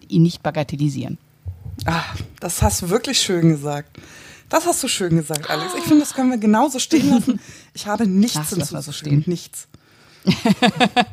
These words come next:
Speaker 1: Du könntest das Thema der heutigen Folge zum Beispiel hinzufügen.
Speaker 2: Ja, das mache ich. Das ist, äh,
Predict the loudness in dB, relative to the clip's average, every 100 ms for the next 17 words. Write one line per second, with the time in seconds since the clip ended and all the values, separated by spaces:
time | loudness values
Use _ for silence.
0 | -8 -18 -10 -2 -2 0 0 -2 -4 -2
1 | 0 2 2 2 -2 -2 -2 -2 -2 2
2 | 2 2 -2 -2 -2 -4 -8 -4 -2 -2
3 | -4 -8 -4 2 2 2 -2 -20 -10 -6
4 | 2 4 4 0 -8 -8 -8 -8 -8 -6
5 | 0 2 0